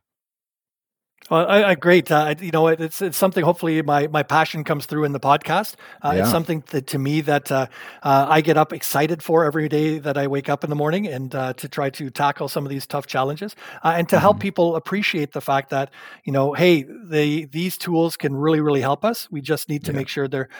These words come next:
Speaker 1: put in place in a, in a correct way.
Speaker 2: Absolutely. So if you'd like to just, uh, take thirty seconds or a minute or so and maybe give us some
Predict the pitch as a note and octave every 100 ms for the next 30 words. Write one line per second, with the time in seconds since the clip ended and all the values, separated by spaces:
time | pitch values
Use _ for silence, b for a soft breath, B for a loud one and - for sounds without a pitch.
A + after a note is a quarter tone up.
0 | B - D#3 D3 - C#3 C3 C#3+ C3+ C3
1 | D3 B2+ - B2 A#2 - A#2+ C3+ _ _
2 | _ _ - E2+ E2 - E2 F#2+ - -
3 | - - b b b b b b - -
4 | G#2 G#2 F#2+ - - - A2 A2 G#2 G2+
5 | - - G2 F#2 E2+ - - - _ _
6 | F#2+ - _ _ _ - A2+ A2 A2+ A2
7 | G2+ A2 G#2 A2+ G#2+ F#2+ F2+ G2 G2+ G2
8 | F#2+ - G2 F#2 F2 - _ _ G2+ F#2
9 | - G2 G2+ - F#2 E2